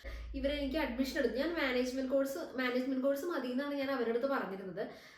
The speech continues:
ആ, പക്ഷേ, ആ, എനിക്ക് അവരുടെ അടുത്ത് തന്ന കോഴ്സ് ടെലികമ്മ്യൂണിക്കേഷൻ എന്ന് പറഞ്ഞൊരു കോഴ്സ് ആയിരുന്നു, masters in telecommunication. പിന്നെ മാനേജ്മെന്റ്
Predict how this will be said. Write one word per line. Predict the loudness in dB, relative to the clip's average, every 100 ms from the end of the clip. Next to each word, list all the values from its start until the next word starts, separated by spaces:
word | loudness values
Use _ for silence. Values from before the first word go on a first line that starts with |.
| -12
ആ, | -6 -4 -4
പക്ഷേ, | -4 0 2 0 0
ആ, | 2
എനിക്ക് | 2 2 0 -2
അവരുടെ | 2 4 4
അടുത്ത് | 4 4
തന്ന | 2 4
കോഴ്സ് | 4 4 2 0
ടെലികമ്മ്യൂണിക്കേഷൻ | 2 2 4 4 4 6 4 4
എന്ന് | 0 0
പറഞ്ഞൊരു | 2 2 4
കോഴ്സ് | 4 2
ആയിരുന്നു, | -2 -4
masters | -2 0 0
in | 2
telecommunication. | 0 0 -4 -4 -6 -6 -6 -6
പിന്നെ | -2 0 2
മാനേജ്മെന്റ് | 2 2 2 2 2 2 -2